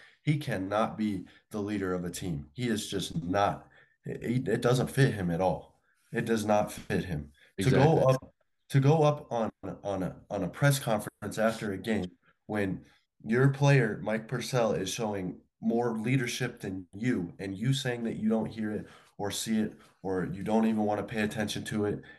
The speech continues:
Speaker 1: when you are standing right there is ridiculous. I, it's ridiculous. Nathaniel Hackett needs to leave immediately. It, it's ridiculous.
Speaker 2: It's just fucking laughable at this point.
Speaker 1: <laughs>
Speaker 2: As a Broncos fan, all you can do to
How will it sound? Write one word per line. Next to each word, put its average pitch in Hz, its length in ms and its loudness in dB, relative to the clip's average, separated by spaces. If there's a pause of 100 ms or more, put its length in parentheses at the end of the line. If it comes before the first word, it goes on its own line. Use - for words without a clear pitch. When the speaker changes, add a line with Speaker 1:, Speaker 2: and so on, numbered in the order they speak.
(140)
Speaker 1:
when 107 200 6
you 98 160 2
are 85 120 4
standing 123 440 4
right 110 240 4
there 101 200 2
is 90 200 -4
ridiculous. 85 720 -8 (140)
I, 107 140 6
it's 107 340 -2
ridiculous. 87 720 -2
Nathaniel 120 440 2
Hackett 101 320 -2
needs 90 200 -6
to - 180 -12
leave 82 220 -4
immediately. 73 640 -8 (440)
It, 101 220 -4
it's 101 220 -4
ridiculous. - 680 -8 (600)
Speaker 2:
It's - 300 -6
just - 160 -6
fucking 95 340 -6
laughable 76 480 -8
at 78 100 -12
this - 140 -14
point. - 260 -12 (480)
Speaker 1:
<laughs> - 460 -20
Speaker 2:
As 101 140 0
a 104 80 0
Broncos 101 340 0
fan, 113 240 0
all 98 260 2
you 104 120 2
can 98 180 -4
do 90 460 -4
to 85 320 -4